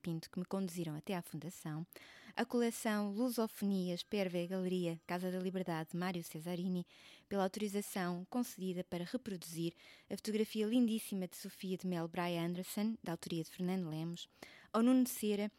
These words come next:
pelas suas fotografias maravilhosas da House Wittgenstein, a todos os criadores que surgem nestas prateleiras: Sofia de Melo Brahe Anderson,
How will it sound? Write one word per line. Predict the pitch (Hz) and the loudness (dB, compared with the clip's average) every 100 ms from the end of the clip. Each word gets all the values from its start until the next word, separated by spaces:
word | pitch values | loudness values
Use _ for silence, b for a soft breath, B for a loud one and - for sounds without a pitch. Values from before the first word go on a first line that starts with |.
| b b - | b b 0
pelas | 202 | 0
suas | 202 202 202 | 0 -2 -4
fotografias | - 226 220 220 - 208 208 208 - | -6 -2 0 -2 -2 0 0 0 -2
maravilhosas | 214 214 185 175 175 180 180 | 2 2 2 2 2 -2 -4
da | |
House | 185 185 185 - | -2 0 0 0
Wittgenstein, | 208 220 - 165 - - 160 170 - B B B B | -4 -4 -6 -6 -6 -6 -2 -4 -6 B B B B
a | - | 0
todos | 254 254 | 2 2
os | 247 - | 0 -4
criadores | 240 262 240 240 240 | 2 4 6 4 4
que | - | -4
surgem | - 226 220 220 214 | -8 -4 -2 2 2
nestas | 208 208 214 - | 2 0 -6 -4
prateleiras: | 220 214 170 160 151 147 - B B B | -4 -4 -4 -4 -4 -6 -10 B B B
Sofia | - 208 - 214 | -12 -8 -2 0
de | 208 | 2
Melo | 190 | -2
Brahe | 185 175 160 | -2 -4 -2
Anderson, | 185 196 202 - 196 196 | -2 -2 -4 -4 -4 -4